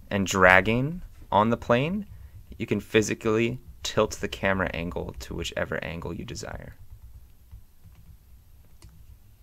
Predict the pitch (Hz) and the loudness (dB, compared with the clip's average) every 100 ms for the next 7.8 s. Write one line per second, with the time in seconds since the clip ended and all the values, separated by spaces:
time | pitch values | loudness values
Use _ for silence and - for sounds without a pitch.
0 | - - - - - - - - - - | -20 -20 -20 -20 -20 -20 -20 -20 -20 -20
1 | - - - - - 135 135 135 - 175 | -20 -20 -20 -6 -4 6 6 6 4 4
2 | 175 127 151 151 - - - - - - | 8 6 4 -4 -16 -20 -18 -16 -14 -4
3 | 117 - - 110 127 127 - 110 113 107 | -4 -2 2 4 4 0 2 4 4 6
4 | 110 117 110 131 110 104 101 107 110 107 | 8 8 8 4 2 4 4 6 6 4
5 | 104 101 101 101 92 90 - 113 110 135 | 6 6 8 6 4 0 4 4 4 -2
6 | 135 - - - 104 101 104 98 87 - | -8 -16 -20 -6 -4 -2 -2 -4 -4 2
7 | 104 98 95 92 127 120 113 - | 4 4 0 0 2 2 2 -6